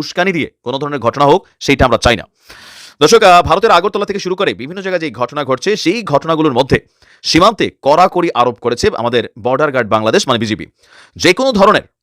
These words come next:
অপতৎপরতা রোধে বিজিবি সতর্ক এবং প্রস্তুত রয়েছে। বিজিবির সদর দপ্তরের মিডিয়া শাখা থেকে পাঠানো এক বার্তায় জানানো হয়েছে, সীমান্তে যে কোনো ধরনের অনাকাঙ্ক্ষিত পরিস্থিতি কিংবা অপতৎপরতা রোধে বিজিবি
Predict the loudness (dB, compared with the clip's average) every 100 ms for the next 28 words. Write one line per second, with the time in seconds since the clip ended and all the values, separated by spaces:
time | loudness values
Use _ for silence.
0 | -2 0 2 2 0 2 2 4 0 0
1 | 2 2 0 _ _ _ -6 -2 0 0
2 | 0 0 2 0 -2 -6 -6 -4 0 0
3 | 0 -4 -2 -2 -4 -14 _ _ -20 _
4 | 0 2 2 2 2 4 2 2 0 -2
5 | -4 -2 -2 -2 -2 0 0 0 -6 -2
6 | -2 0 -2 0 0 0 -2 -6 _ -6
7 | 0 2 2 -2 -8 -4 -2 0 0 2
8 | 2 2 0 0 0 -2 -2 -2 -2 -4
9 | -4 -6 -8 _ _ -2 2 0 -2 _
10 | _ 2 4 2 2 0 -2 0 0 0
11 | 0 -2 -6 _ -2 0 -2